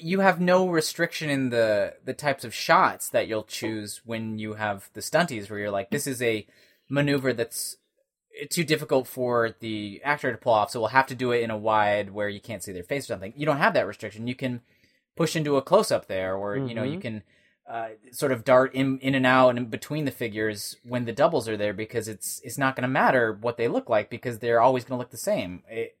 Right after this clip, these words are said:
Speaker 1: it, there, it's such a simple trick, but it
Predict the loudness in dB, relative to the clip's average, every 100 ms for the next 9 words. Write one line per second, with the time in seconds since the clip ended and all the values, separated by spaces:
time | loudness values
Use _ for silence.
0 | _ -20 -6 -6 -4 -8 0 2 2 2
1 | 0 4 6 6 2 _ _ _ -4 4
2 | 4 4 -2 -20 _ _ 4 4 4 0